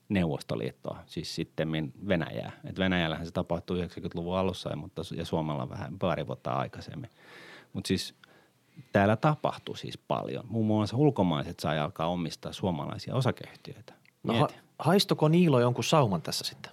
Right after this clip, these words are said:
Speaker 1: No en tiedä, mut siis tota, Niilo, Niilo oli tällainen puurtaja, joka, jolla oli niin kuin hyvä visio. Ja vaikka hän ei niin kuin välttämättä ihan niin kuin suoranaisesti rahan perässä juossu, niin sitten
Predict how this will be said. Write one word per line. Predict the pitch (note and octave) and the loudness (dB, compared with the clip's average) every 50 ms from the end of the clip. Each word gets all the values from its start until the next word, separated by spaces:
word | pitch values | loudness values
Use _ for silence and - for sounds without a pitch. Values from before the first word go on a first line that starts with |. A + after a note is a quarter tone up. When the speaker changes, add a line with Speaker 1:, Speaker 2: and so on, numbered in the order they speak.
| - | -2
Speaker 1:
No | - E3+ - - - | 0 0 0 2 4
en | F#3 G#3+ G#3 E3+ | 4 6 6 6
tiedä, | - - F#3+ C3+ D#2+ C#2+ - - - - - | 6 8 8 8 8 6 2 -2 -8 -8 -2
mut | C#3 C3+ B2+ | -2 0 4
siis | - C#3 C3 | 4 4 4
tota, | - - C#3 - - C3+ B2+ A2+ - - - - - - - - - | 4 2 0 4 4 4 4 2 0 -8 -18 -20 -20 -20 -20 -8 0
Niilo, | D3 D#3+ F3+ F3 D#3 C3 A2+ - - - - | 4 4 6 8 8 6 6 4 2 -2 -2
Niilo | D#3 F3 F3+ D#3 C3+ A#2+ | 0 2 2 4 4 4
oli | A2 A#2+ C#3 | 4 2 2
tällainen | D3 - E3 E3 D#3+ D#3 D#3 C#3 C3 C#3 - - - - - _ _ _ _ - F#3 F#3+ E3 C#3 A#2 A2+ B2 | 2 2 2 2 4 4 4 4 2 0 -4 -14 -20 -20 -20 _ _ _ _ -14 -14 -14 -12 -10 -12 -8 -2
puurtaja, | - A#2+ G2+ A2+ B2+ - - D3 C#3+ D3 D3 D3 C3 - - | 0 2 4 4 2 2 2 4 4 4 4 2 0 -4 -6
joka, | C3+ B2+ B2+ - B2+ A#2+ F#2+ - _ _ - - - - _ - | -6 -6 -2 0 0 0 0 -4 _ _ -14 -14 -14 -14 _ -4
jolla | B2 C#3 B2+ B2 A2 A2 | 0 2 4 4 6 6
oli | B2+ D#3 D3+ | 6 6 6
niin | D3 C#3+ | 4 4
kuin | C3 C#3 C#3 C3+ | 4 2 4 4
hyvä | C#3+ C#3+ C3+ C3 A#2 A2 | 6 6 6 6 4 6
visio. | A#2+ G#2 F#2+ - - C#2 B1 B1+ - - - - | 4 4 4 4 0 -2 -2 -4 -6 -8 -14 -8
Ja | - G#2 F#2 C2+ - - | -4 -2 -2 -2 -2 0
vaikka | A#2+ A2+ - - A2 | -2 -2 0 -2 -4
hän | G2 A#2+ B2+ | -2 0 2
ei | C3 C3 | 4 4
niin | C#3 C3 | 4 2
kuin | C3 B2 A2+ F2+ - - - - - _ _ _ _ _ - | 2 0 -2 -2 -4 -8 -16 -20 -20 _ _ _ _ _ 0
välttämättä | D3 D3 C3 - C3 B2+ B2 A2+ - - - - - - _ - | 0 0 0 0 0 0 0 0 -2 -4 -6 -6 -8 -20 _ -10
ihan | G#3 G2 C3+ C3 C3 A#2+ A#2 | -2 2 4 4 4 4 2
niin | A#2 A2+ | 0 0
kuin | - G#2+ | -2 -4
suoranaisesti | G#2 - B2+ A#2+ A2+ G#2 G#2 F#2+ - - G#2+ | -2 0 0 2 2 2 0 -2 -4 -6 -6
rahan | G#2 A2 A2 A#2+ A#2 | -4 -2 -2 -2 -2
perässä | A2 - F#2+ F2 E2 - - F#2+ | -2 -4 -4 -4 -4 -6 -6 -4
juossu, | B2 D#3 E3 D3 C3 - - C3+ | -2 0 0 -2 -2 -2 -2 0
niin | C3+ B2+ | 0 0
sitten | B2+ C3+ C3 - - A2+ D#2+ | 0 -2 -4 -2 -2 -4 -4